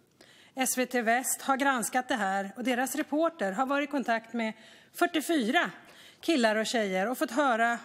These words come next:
om deras upplevelser om befälen. Trettiosju berättar att de upplevt kränkande kommentarer.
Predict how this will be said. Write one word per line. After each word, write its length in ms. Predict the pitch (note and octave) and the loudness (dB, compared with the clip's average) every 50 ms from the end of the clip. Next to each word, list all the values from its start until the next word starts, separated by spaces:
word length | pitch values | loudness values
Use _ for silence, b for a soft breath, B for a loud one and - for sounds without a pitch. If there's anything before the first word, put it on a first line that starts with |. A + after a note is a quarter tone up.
| - - | -4 -2
om 140 | C#4 C4 | 0 2
deras 360 | A3+ B3+ A#3 G#3 A3 A#3 - - | 2 2 2 2 0 0 -2 -4
upplevelser 800 | C#4 - - - G3+ G3+ G3+ F#3+ G3 G3 - - G#3+ G3+ G3 F3+ - - | -6 -6 -6 -4 -2 -2 -2 -2 -4 -4 -4 -2 -2 -2 -2 -4 -8 -8
om 160 | A#3 G#3 G3 | -6 -6 -6
befälen. 520 | G3+ F#3+ - G#3 A3 B3 B3+ A3+ A3+ G#3+ - - _ _ _ _ _ _ B B B B B B B B B B B B B _ | -4 -4 -2 -2 0 -2 -2 -6 -8 -12 -14 -18 _ _ _ _ _ _ B B B B B B B B B B B B B _
Trettiosju 760 | - D4+ D#4 D4+ - D4+ - - C#4 D#4+ F4+ E4+ C4+ G#3 G3 | 2 2 2 2 2 -2 0 2 2 2 4 2 0 0 -2
berättar 480 | G#3 A3+ C4 C4 B3+ A#3+ B3+ - B3 B3 | 0 2 2 4 2 2 0 0 0 0
att 100 | B3 - | 0 0
de 140 | B3+ B3 | 0 0
upplevt 380 | C4 B3+ B3 - A3+ A3+ A3+ - | 0 0 0 -2 -2 -2 -4 -4
kränkande 500 | - C4+ C4 A#3+ G3+ - A3+ A3 A3 A3+ | -2 -2 0 0 0 0 -2 -2 -2 -2
kommentarer. 800 | A3+ - A#3+ B3 A#3+ F3+ - G#3+ C4+ D4+ B3+ F#3 E3+ F3 F#3 | -2 0 0 0 0 0 0 0 2 2 0 0 -2 -4 -6